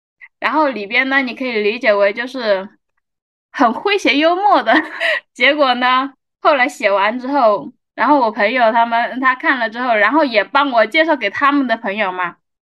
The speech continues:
但是你知道吗？就是没有人上门来撩的那一种，然后我就问他们，他说，因为他们帮我发了朋友圈嘛，然后他说，“哎，我都不好意思跟你讲，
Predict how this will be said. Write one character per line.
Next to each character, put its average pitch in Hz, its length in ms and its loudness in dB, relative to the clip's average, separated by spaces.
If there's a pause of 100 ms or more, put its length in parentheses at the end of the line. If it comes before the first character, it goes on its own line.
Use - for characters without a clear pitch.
(600)
但 359 220 4
是 339 240 -6
你 254 60 -6
知 233 80 -6
道 262 160 2
吗？ 233 200 0
就 277 140 -8
是 285 220 -2
没 254 240 2
有 294 160 4
人 226 320 2
上 320 260 2
门 247 160 -6
来 233 140 2
撩 285 280 0
的 254 120 -8
那 269 200 2
一 262 60 -2
种， 233 240 -8
然 226 160 0
后 262 220 -2
我 - 100 0
就 262 160 -4
问 320 260 0
他 240 160 -2
们， 208 320 -10 (520)
他 240 120 -2
说， 240 320 -4 (420)
因 330 120 0
为 349 80 4
他 359 120 -2
们 339 140 -2
帮 339 160 2
我 240 60 -2
发 302 160 0
了 302 80 0
朋 285 140 -4
友 262 120 -2
圈 285 300 -6
嘛， 226 300 -4 (340)
然 233 100 -8
后 277 120 -2
他 254 120 -6
说 233 360 -10 (480)
，“哎， 277 200 -8
我 220 120 -10
都 247 80 -6
不 311 120 -6
好 247 140 -6
意 240 160 -4
思 220 180 -12
跟 240 240 -10
你 220 120 -10
讲， 196 480 -10